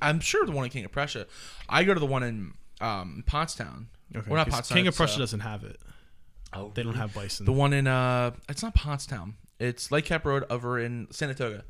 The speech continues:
Speaker 2: Yeah.
Speaker 1: Yeah,
Speaker 2: They
Speaker 1: they
Speaker 2: have
Speaker 1: have it. Yeah, if
Speaker 2: Okay.
Speaker 1: you go to, like, the meat section, it's, like, right there. It's in, like, it, it's, it's, it's in, like, a little, little, like, two squared package. Ground that up. It's really good.
Speaker 2: I can take a ride up there. That's easy.
Speaker 1: Yeah.
Speaker 2: For
Speaker 1: So
Speaker 2: sure.
Speaker 1: last time I was there, it was, it was there, and it was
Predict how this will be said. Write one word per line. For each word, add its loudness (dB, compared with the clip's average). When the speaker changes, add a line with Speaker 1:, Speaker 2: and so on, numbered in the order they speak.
Speaker 2:
Yeah. -2
Speaker 1:
Yeah, 2
Speaker 2:
They -8
Speaker 1:
they 2
Speaker 2:
have 0
Speaker 1:
have -10
it. -14
Yeah, 2
if -4
Speaker 2:
Okay. -2
Speaker 1:
you -2
go 4
to, 2
like, -2
the -4
meat -6
section, -2
it's, -10
like, -2
right -2
there. -2
It's -6
in, -4
like, -8
it, -8
it's, -8
it's, -8
it's -6
in, 0
like, 0
a 0
little, -2
little, 0
like, -4
two -2
squared -4
package. -12
Ground 0
that 0
up. -4
It's -10
really -2
good. -8
Speaker 2:
I 4
can 2
take -4
a -4
ride -6
up -12
there. -8
That's -10
easy. -8
Speaker 1:
Yeah. -2
Speaker 2:
For -10
Speaker 1:
So 2
Speaker 2:
sure. -4
Speaker 1:
last 2
time 2
I 4
was 4
there, 4
it 2
was, -6
it 0
was -4
there, 0
and -4
it -6
was -10